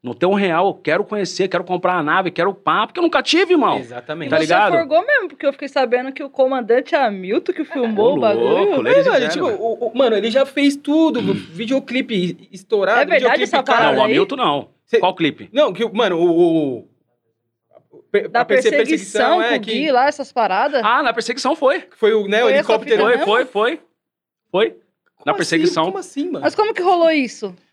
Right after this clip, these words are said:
Speaker 1: Mano, é, eu tenho umas brisas. O Conde, o Conde tá ligado, fio. Quando eu bato nele, viado, eu tô com umas ideias loucas. Ele fala, "Essas ideias loucas que dá certo, cuzão."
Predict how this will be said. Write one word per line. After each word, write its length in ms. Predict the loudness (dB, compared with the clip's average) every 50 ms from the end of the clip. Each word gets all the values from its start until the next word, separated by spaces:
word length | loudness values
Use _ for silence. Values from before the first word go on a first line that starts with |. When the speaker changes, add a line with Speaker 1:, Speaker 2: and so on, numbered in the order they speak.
| _ _ -6
Speaker 1:
Mano, 300 | -2 0 0 0 0 -2
é, 240 | -4 -4 -4 -4 -4
eu 80 | -4
tenho 140 | -2 -2 -2
umas 100 | -2 -2
brisas. 240 | -2 -2 0 0 0
O 60 | -2
Conde, 260 | -2 -4 -6 -6 -8 -12
o 100 | -12 -6
Conde 180 | -4 -4 -2 0
tá 80 | -2
ligado, 420 | -2 -2 0 -2 -2 0 -2 -4 -8
fio. 260 | -12 -14 -18 -18 -18 -20 -20 -20 -20 -12 -6
Quando 180 | -2 -2 0 2
eu 40 | 2
bato 240 | 2 0 0 -2 -4
nele, 200 | -4 -4 -2 0
viado, 160 | 0 0 0
eu 60 | -2
tô 100 | -6 -8
com 120 | -8 -8
umas 220 | -4 -4 -4 -4 -4
ideias 300 | -4 -4 -2 -2 0 0
loucas. 240 | 0 0 0 0 -2
Ele 100 | -2 -2
fala, 160 | -2 -2 -2
"Essas 180 | -4 -8 -10
ideias 200 | -6 -4 -2 -2 -2
loucas 140 | -2 -4 -6
que 60 | -8
dá 100 | -10 -10
certo, 340 | -10 -10 -8 -10 -10 -10 -14
cuzão." 260 | -20 -20 -20 -20